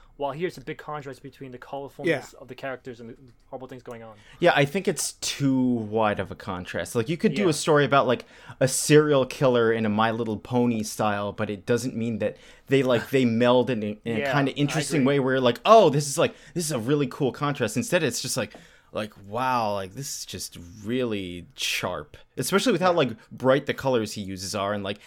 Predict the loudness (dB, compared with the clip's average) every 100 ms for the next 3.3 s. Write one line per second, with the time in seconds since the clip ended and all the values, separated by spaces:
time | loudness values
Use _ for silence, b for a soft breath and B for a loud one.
0 | B 0 2 0 -2 -2 0 0 -2 -4
1 | -6 -8 -8 -8 -8 -10 -10 -8 -8 -10
2 | -14 -12 -14 -10 0 0 0 -2 -4 -6
3 | -6 -12